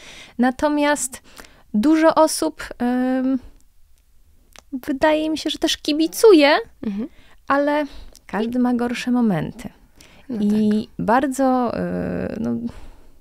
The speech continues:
Speaker 1: jak
Speaker 2: To jest do-,
Speaker 1: chodzi-
Speaker 2: dobre miejsce, prawda? Żeby
Speaker 1: Tak,
Speaker 2: te
Speaker 1: to jest
Speaker 2: swoje
Speaker 1: dobry,
Speaker 2: gorsze momenty
Speaker 1: to jest dobry,
Speaker 2: pokazać.
Speaker 1: dobry, dobry moment, często dobry czas, łatwość w tym,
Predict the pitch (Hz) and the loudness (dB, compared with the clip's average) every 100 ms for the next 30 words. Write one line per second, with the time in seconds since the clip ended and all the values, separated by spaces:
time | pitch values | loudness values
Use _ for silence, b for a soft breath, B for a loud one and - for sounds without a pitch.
0 | - - _ - - - 226 220 240 226 | -20 -20 _ -20 -12 -2 0 4 4 6
1 | 269 262 294 226 180 - 180 185 233 233 | 8 8 6 4 2 0 0 0 2 4
2 | 269 208 - 220 262 233 302 269 294 247 | 6 6 6 4 6 8 8 8 6 6
3 | 233 233 - 247 311 196 285 - 226 262 | 6 6 6 6 6 8 8 6 6 4
4 | 240 247 233 208 214 214 226 226 262 262 | 4 4 4 0 0 0 2 4 4 4
5 | 262 254 - - 240 240 - 208 202 196 | 4 0 -4 -4 -4 -4 -4 -4 -2 -4
6 | 220 214 254 240 233 - - b b - | -6 -4 0 0 0 -4 -10 b b 2
7 | 220 247 - - 240 233 - - 233 226 | 6 6 2 -2 -2 -2 -8 -8 -4 -2